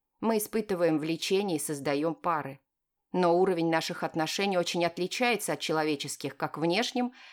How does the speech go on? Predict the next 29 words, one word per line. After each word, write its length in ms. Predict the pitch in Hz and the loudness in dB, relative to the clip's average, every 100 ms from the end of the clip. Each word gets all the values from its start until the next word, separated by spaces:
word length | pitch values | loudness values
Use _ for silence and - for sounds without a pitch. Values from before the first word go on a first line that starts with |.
| - | -2
так 220 | 247 247 | 0 0
и 40 | |
внутренним 520 | 175 170 185 196 180 170 | -2 0 0 0 0 -2
содержанием. 840 | 180 160 160 143 143 135 131 - _ _ _ _ _ _ - | -4 -2 -2 -2 -4 -4 -6 -10 _ _ _ _ _ _ -10
В 40 | |
силу 280 | - 180 170 | -2 0 2
того, 320 | 170 165 185 | 2 4 4
что 160 | 190 165 | 0 0
мы 140 | 156 | 0
больше 300 | 156 170 - | 2 2 2
опираемся 600 | 156 175 170 160 151 165 | -2 0 2 2 0 -2
на 80 | 151 | 0
интеллект, 600 | 156 - 170 233 - - _ _ - | 0 0 0 0 -2 -12 _ _ -2
нежели 340 | 185 170 170 | 0 2 2
на 140 | 170 180 | 2 2
эмоции, 500 | 202 147 - 147 143 - - - | 2 0 -4 -10 -10 -18 -20 2
то 120 | 247 | 4
и 120 | 220 | 4
чувства, 640 | 175 - 208 208 170 147 143 - - | 2 -2 -2 -2 0 -2 -2 -12 -4
а 200 | - 151 | 2 4
именно 320 | 156 165 156 | 4 4 4
страстные 500 | 156 - 165 - 160 | 2 0 0 0 -2
отношения 560 | 151 160 156 214 247 175 | 0 0 0 2 2 0
к 100 | - | -4
противоположному 960 | 160 - 156 151 160 165 156 160 165 | -4 0 0 2 2 2 0 0 0
полу, 460 | 165 170 143 139 - _ - | 0 0 -2 -4 -10 _ -2
мы 220 | 180 190 | 2 4
выражаем 500 | 226 226 190 160 165 | 4 2 2 0 0
иначе. 480 | 165 131 - 147 | 0 -2 -6 -12